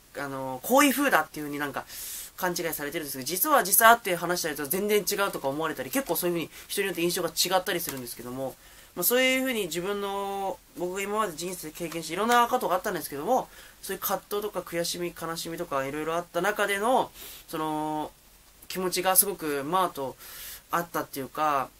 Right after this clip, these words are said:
すごく近い部分があって、すごくさらに好きになっちゃうなっていう曲です。次は、十一曲目のMarch of the Robotsですね。これはもうね、もう完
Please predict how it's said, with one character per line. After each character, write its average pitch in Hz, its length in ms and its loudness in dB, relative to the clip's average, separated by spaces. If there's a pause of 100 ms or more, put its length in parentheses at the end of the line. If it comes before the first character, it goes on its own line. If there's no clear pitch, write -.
(120)
す - 160 -4
ご 190 100 -2
く 180 80 -6
近 170 300 0
い - 20 0
部 156 120 -4
分 143 180 -4
が 139 80 -2
あ 139 60 -2
っ - 20 -10
て、 139 600 -6
す - 120 -8
ご 143 140 -8
く 127 440 -12 (100)
さ - 200 -4
ら 165 120 0
に 123 280 -8 (800)
好 143 60 -16
き - 240 -4
に 135 40 -6
な 120 120 -8
っ - 40 -12
ち 101 120 -12
ゃ - 20 -12
う 107 40 -14
な 180 160 -2
っ - 40 -14
て - 220 -10
い - 20 -4
う 123 60 -6
曲 131 180 -14
で 107 100 -10
す。 - 200 -4 (480)
次 277 240 2
は、 208 280 6 (480)
十 269 280 2
一 254 80 -2
曲 254 260 -2
目 247 100 2
の 139 240 0 (200)
March 254 440 8
of 220 140 6
the 226 80 2
Robots 175 680 2
で - 120 -18
す - 160 -8
ね。 123 280 -6 (400)
こ 196 80 0
れ 247 60 10
は 269 100 12
も 302 140 6
う 247 40 4
ね、 160 300 2 (680)
も 175 80 -8
う 175 60 -10
完 294 360 0